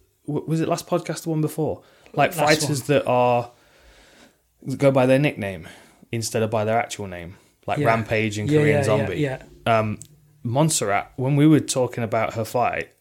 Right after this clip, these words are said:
Speaker 1: we were going off her actual name, which is Montserrat Ruiz.
Speaker 2: Hmm.
Speaker 1: But in the fight, in this, uh, it was Montserrat Conejo.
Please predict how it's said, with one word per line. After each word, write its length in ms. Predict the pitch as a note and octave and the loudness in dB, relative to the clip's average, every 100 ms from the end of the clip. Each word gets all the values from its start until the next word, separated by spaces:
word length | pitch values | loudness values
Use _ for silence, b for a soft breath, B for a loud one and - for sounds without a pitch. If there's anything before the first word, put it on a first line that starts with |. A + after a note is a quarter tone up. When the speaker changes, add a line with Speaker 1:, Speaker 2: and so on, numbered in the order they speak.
| _ | _
Speaker 1:
we 140 | A#2 | 0
were 60 | A#2 | 2
going 200 | A#2 A2+ | 2 2
off 140 | G#2+ - | 0 -2
her 100 | A2 | -2
actual 260 | G2 - | -2 -4
name, 180 | G#2+ A#2 | -4 -2
which 180 | G2 - | -4 -6
is 80 | F#2+ | -6
Montserrat 500 | G#2+ G#2 - G#2 F#2+ | -6 -4 -4 -4 -4
Ruiz. 500 | G2 A2+ G2 E2+ - | -2 -2 -2 -8 -8
Speaker 2:
Hmm. 240 | E3 E3 A#2+ - _ _ | -2 0 0 -6 _ _
Speaker 1:
But 240 | A#2 - - _ | -4 -4 -8 _
in 180 | B2 B2 | -2 2
the 100 | A#2 | 2
fight, 340 | A2+ - C3 - | 0 0 0 0
in 220 | B2 C3 | -2 -2
this, 280 | A#2+ B2+ - - - | 0 0 -2 -4 0
uh, 280 | A#2 A2 - - _ - | 2 2 -2 -10 _ -8
it 120 | G2+ | -6
was 200 | A#2+ A#2 | -6 -4
Montserrat 520 | B2+ C3 - A#2+ - | -2 0 0 -2 -2
Conejo. 480 | - A#2 C3 G#2+ E2 | -4 -2 -2 -2 -6